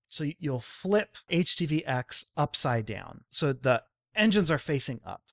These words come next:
You'll mount it to the second stage tank from H three. So you'll take this whole thing up into orbit.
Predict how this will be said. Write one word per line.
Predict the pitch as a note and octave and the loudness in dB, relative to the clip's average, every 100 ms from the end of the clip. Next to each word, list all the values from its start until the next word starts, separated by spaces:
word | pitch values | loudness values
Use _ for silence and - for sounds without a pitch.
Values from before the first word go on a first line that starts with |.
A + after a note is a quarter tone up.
| _ | _
You'll | - C#3+ C#3 | -2 0 2
mount | D3 D#3+ G3 C4 A#3+ | 0 0 2 0 0
it | G3 - | -4 -4
to | - F3 E3+ | -4 -2 0
the | D3 C3 | 2 2
second | - - E3 - D#3+ C#3+ | 2 2 2 0 -2 -2
stage | - C#3+ B2+ A#2+ - - | -2 -2 0 -2 -4 -6
tank | - C3 A#2 A2+ | -6 -4 -4 -6
from | - B2+ G#2+ - | -10 -10 -10 -10
H | A#2+ A2 - - - | -12 -10 -10 -12 -12
three. | A2 - - _ _ | -12 -12 -18 _ _
So | - D3 | -4 0
you'll | C#3 C#3+ | 0 0
take | A3 C4+ | 0 0
this | G3+ E3+ | 0 -2
whole | - A3 A#3 | 0 2 2
thing | - F3+ D#3 | 0 -4 -4
up | D3+ C#3+ C3+ | -4 -2 -2
into | B2+ - | -2 -4
orbit. | G#2+ F#2+ G#2 | -8 -8 -12